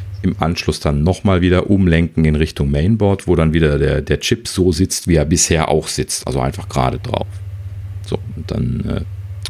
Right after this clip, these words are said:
äh, äh, ja, also wenn man's mal gesehen hat, ist es eigentlich ganz einfach. Wir können das ja verlinken.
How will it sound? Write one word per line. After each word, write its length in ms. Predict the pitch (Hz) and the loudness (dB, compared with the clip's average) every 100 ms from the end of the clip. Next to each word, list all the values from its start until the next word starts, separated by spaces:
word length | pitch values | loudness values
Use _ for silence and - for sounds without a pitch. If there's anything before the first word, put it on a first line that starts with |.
| - - - | -12 -12 -8
äh, 40 | - | -8
äh, 60 | 90 - - - - - | -6 -8 -10 -12 -12 -6
ja, 140 | - - | -6 -2
also 140 | 90 101 | 0 2
wenn 200 | 92 120 | 2 2
man's 140 | 113 | 4
mal 100 | 87 | 2
gesehen 300 | 73 69 71 | 2 0 0
hat, 80 | 67 | 0
ist 140 | 67 | -2
es 120 | 67 67 | -4 -2
eigentlich 260 | 64 71 | -2 -2
ganz 200 | - 67 | -2 -4
einfach. 440 | - 67 80 87 - - - - | -2 -2 0 0 -2 -12 -12 -12
Wir 100 | - | -2
können 140 | 69 | 0
das 140 | 71 | 0
ja 140 | - 69 | 0 -2
verlinken. 500 | - 123 71 - | -2 2 0 0